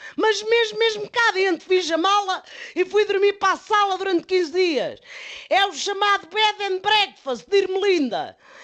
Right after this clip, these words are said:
E consegui descansar, é? Hã? Se queria eu. Mas vocês não deixam descansar ninguém, pá. Eu bem vos vi à chegada da praia, todos lampeiros, a borrifarem-se para as regras de segurança,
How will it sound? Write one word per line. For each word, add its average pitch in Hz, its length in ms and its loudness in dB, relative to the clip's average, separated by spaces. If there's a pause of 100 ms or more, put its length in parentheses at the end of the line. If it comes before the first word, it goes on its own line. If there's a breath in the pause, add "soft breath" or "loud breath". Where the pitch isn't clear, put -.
(140 loud breath)
E 415 180 4
consegui 415 520 0
descansar, 427 640 0
é? 330 180 -4 (180)
Hã? 415 320 2 (140)
Se - 140 -20
queria 403 480 2
eu. 285 260 -8 (400 loud breath)
Mas 381 200 0
vocês 403 420 0
não 403 180 2
deixam 359 320 -2
descansar 392 480 -2
ninguém, 440 480 2
pá. - 240 -14 (540 loud breath)
Eu 440 180 2
bem 440 180 2
vos 392 160 -6
vi 392 400 2
à 330 140 2
chegada 339 420 -2
da 330 60 -4
praia, 370 360 -2
todos 349 260 -10
lampeiros, 339 680 0 (300 loud breath)
a 381 120 2
borrifarem-se 381 720 -2
para 339 220 -2
as 349 200 0
regras 359 260 -6
de - 60 -20
segurança, 349 720 -4